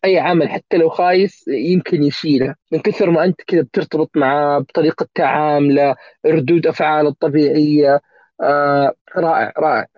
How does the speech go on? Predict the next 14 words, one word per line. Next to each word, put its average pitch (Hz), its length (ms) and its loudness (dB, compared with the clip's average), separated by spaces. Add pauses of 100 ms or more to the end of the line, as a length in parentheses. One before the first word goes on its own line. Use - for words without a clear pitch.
(100)
يعني، 160 180 -2
إذ-، 208 280 0
إذا 240 180 4
بقول 170 500 0
أو 143 100 0
بخ-، 135 220 -6 (100)
بطلع 190 400 0
عيب، 202 340 0 (600)
بقول 180 380 0
كذا 151 260 -4
سالفة 165 420 -4
إنه، 156 340 0 (420)
آه، 135 400 0
الشخصيات، - 920 -2